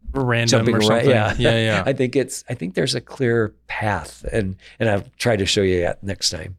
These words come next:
Speaker 1: Okay. I have one thing we, you may wanna help people think about.
Speaker 2: Okay.
Speaker 1: 'Cause you got a little bit into dispensationalism.
Speaker 2: Oh, yeah.
Speaker 1: uh, in a sense, right?
Speaker 2: Yeah.
Speaker 1: What, for people who may be interested in thinking about that, you know,
Speaker 2: Yeah.
Speaker 1: or,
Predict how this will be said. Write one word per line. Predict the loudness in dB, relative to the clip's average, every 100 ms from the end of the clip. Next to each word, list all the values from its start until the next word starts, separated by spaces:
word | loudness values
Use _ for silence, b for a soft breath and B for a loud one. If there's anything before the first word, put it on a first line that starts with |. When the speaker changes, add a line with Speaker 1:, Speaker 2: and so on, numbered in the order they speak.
| -6
Speaker 1:
Okay. | 0 0 -2 B B B B B B _
I | 0
have | 0 -2 -2
one | 0 0
thing | -2 -4 -4
we, | -8
you | -10 -4
may | -2 -2
wanna | -2 -2 -6 -10
help | -4 -4 -4
people | -8 -8
think | -6 -8 -6
about. | -4 -4 -2 0
Speaker 2:
Okay. | 2 2 0 -2
Speaker 1:
'Cause | -2
you | 0
got | 2
a | 2
little | 2 2
bit | 2 2
into | 2 0 0 0 0 0 -4
dispensationalism. | -6 -2 -2 0 0 2 0 0 -2 -4 -8 -2
Speaker 2:
Oh, | 2 2
yeah. | 0 -2 0
Speaker 1:
uh, | 2
in | 4 4
a | 2
sense, | 0 0 2
right? | 2 0 b
Speaker 2:
Yeah. | 0 2 4
Speaker 1:
What, | 4 4 -2 _
for | 0
people | 2 4 6
who | 6
may | 4
be | 4 2 2
interested | 0 0 2 2 4
in | 2 -2 -4 -8 -4
thinking | -2 0
about | 2 0 2
that, | 0 2 2 -2 -4
you | -2
know, | 0 0 2
Speaker 2:
Yeah. | 2
Speaker 1:
or, | 0